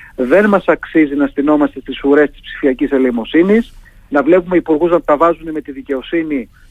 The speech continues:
και με τους, και με την Ευρωπαϊκή Ένωση και τις ανεξάρτητες αρχές και εμείς να θεωρούμε ότι όλα θα πάνε καλά.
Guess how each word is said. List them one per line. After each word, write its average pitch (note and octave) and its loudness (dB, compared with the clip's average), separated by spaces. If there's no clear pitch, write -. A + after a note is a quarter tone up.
και D3+ -2
με C#3+ -4
τους, - -10
και D3 0
με C#3 0
την C#3+ 0
Ευρωπαϊκή C#3 2
Ένωση E3 0
και D3 -6
τις C3 -16
ανεξάρτητες C#3+ -2
αρχές F#3+ 0
και D3 -2
εμείς D#3+ -2
να F3 0
θεωρούμε E3 0
ότι D3+ 0
όλα D3+ 4
θα C#3 -4
πάνε C3+ 2
καλά. B2 0